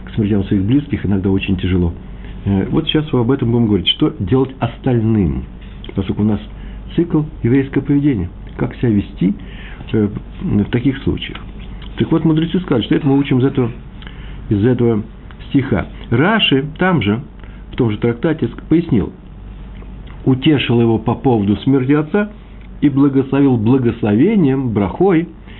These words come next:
которое говорим тому, кто в трауре». Здесь специальная браха.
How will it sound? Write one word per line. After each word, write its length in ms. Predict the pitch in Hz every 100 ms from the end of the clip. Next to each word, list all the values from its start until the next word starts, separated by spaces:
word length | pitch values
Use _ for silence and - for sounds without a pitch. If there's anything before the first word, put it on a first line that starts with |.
| -
которое 280 | 135 139 151
говорим 240 | 143 156
тому, 200 | 151 190
кто 120 | 208 185
в 60 |
трауре». 400 | 180 151 123 104 - - -
Здесь 140 | 170
специальная 360 | - - 131 120
браха. 360 | 117 143 175